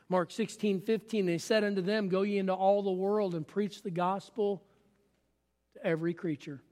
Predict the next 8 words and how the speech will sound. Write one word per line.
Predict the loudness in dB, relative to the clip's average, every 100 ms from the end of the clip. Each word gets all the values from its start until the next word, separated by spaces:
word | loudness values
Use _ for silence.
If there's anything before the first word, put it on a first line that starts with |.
| _ _ _ _ _ _ _ _ _ _ _ _ _ _ _ _ _ -8
To | -2
every | -2 -2
creature. | -2 -4 -4 -10 -14 _ _ _ _ _ _ _ _ _ _ _ _ -4
That's | -4 -2
not | -2 0
just | -2 -4 -2
the | 0
re-, | 0